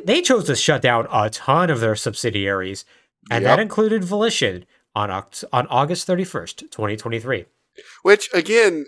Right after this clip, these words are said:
Speaker 2: feels like a weird decision, 'cause it seems like one of the only companies that is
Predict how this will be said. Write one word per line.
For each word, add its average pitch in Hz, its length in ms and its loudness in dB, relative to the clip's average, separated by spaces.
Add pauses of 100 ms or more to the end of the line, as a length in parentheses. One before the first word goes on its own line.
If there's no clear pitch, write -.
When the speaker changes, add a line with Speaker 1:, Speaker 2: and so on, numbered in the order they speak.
(120)
Speaker 2:
feels 190 420 0
like 170 180 4
a 170 60 0
weird 143 340 -6
decision, 139 540 -4
'cause 127 260 -2
it 127 120 -4
seems 139 340 -2
like 139 180 2
one 123 260 4
of 131 100 0
the 120 120 -2
only 123 300 0
companies 131 580 -2
that 104 140 -4
is 101 240 -4